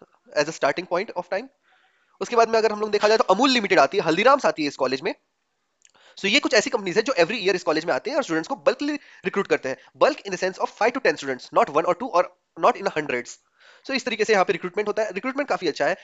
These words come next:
जैसे कि मैंने आपको बताया कि placement यहाँ पे, highest placement यहाँ पे, अ, बताया गया है सिक्सटीन पॉइंट फ़ाइव lakh, but अगर हम लोग, अ,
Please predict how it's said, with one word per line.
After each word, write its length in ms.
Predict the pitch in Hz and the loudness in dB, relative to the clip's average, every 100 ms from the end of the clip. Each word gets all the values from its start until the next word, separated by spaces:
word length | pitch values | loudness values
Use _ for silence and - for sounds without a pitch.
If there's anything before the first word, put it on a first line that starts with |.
| - | -8
जैसे 120 | 185 254 | -8 -4
कि 60 | |
मैंने 140 | 254 233 | 0 2
आपको 140 | 214 | 4
बताया 260 | 175 147 170 | 2 2 0
कि 80 | |
placement 320 | 233 160 202 208 | -2 -2 -2 0
यहाँ 120 | 196 | 0
पे, 60 | |
highest 240 | 202 160 226 | 0 -2 -2
placement 260 | 226 226 | -4 0
यहाँ 100 | 220 | 0
पे, 220 | 208 208 185 | 0 0 0
अ, 80 | |
बताया 280 | 180 170 170 | 0 2 2
गया 140 | 170 170 | 2 0
है 160 | 311 - - | -2 -6 -18
सिक्सटीन 360 | - 220 - 285 | -12 -8 -4 0
पॉइंट 200 | 233 214 | 2 4
फ़ाइव 160 | 160 139 | 2 2
lakh, 140 | 135 - - - | -2 -4 -6 -4
but 100 | 185 | -2
अगर 180 | 185 | 0
हम 100 | 226 | 0
लोग, 180 | 220 247 | 0 0
अ, 240 | 185 180 | 0 0